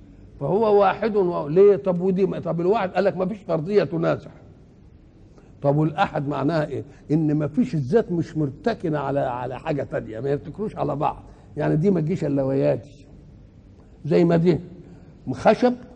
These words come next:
ما يجيش إلا بمسمار وبغيره وبعدين وبويه ومش عارف إيه، ما هوش أحد. إنما قد يكون كرسي واحد،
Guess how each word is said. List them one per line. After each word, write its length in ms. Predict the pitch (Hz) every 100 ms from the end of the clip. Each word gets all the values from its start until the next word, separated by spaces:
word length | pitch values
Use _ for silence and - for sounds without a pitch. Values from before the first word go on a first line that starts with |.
| - - - - -
ما 80 | 143
يجيش 240 | 143 151
إلا 160 | 156 139
بمسمار 560 | 120 127 - 139 113 101 - - - - - - - -
وبغيره 480 | 131 127 139 143 - - - - - -
وبعدين 380 | 127 131 135 151
وبويه 640 | 147 143 151 165 143 120 - - -
ومش 240 | 127 123
عارف 200 | 143 139 -
إيه، 180 | 131 113 85 -
ما 80 | 139
هوش 200 | 143 -
أحد. 280 | 175 - - - - - - - - - - - - - -
إنما 180 | 165 196
قد 200 | 190 185
يكون 260 | 165 214
كرسي 320 | - 208 -
واحد، 300 | 180 160 -